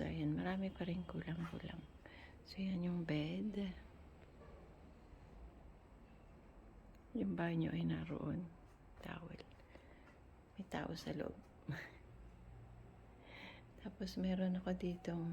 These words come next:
maliit na sala, pero may dadating akong sofa. Dito ko ilalagay. Yan ay, yung center table na yan ay nasa labas. Kinakamot kasi ng pusa yung mga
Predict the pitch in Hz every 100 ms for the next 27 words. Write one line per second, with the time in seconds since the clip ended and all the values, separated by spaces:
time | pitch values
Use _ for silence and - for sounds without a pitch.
0 | 175 - - - - - - - - -
1 | 180 180 185 190 - 175 175 175 175 180
2 | 196 190 190 190 185 180 180 180 180 180
3 | 180 180 180 - 185 - - 165 175 190
4 | 190 170 185 175 170 165 175 156 156 151
5 | 160 - - - - - - - 175 170
6 | 170 165 165 165 165 - - - 175 170
7 | 170 165 170 170 - - - - - -
8 | 180 165 165 160 160 165 160 156 156 160
9 | 160 156 156 160 143 151 - - - 170
10 | 160 - 160 156 - 160 - 180 175 -
11 | 165 160 - 170 165 156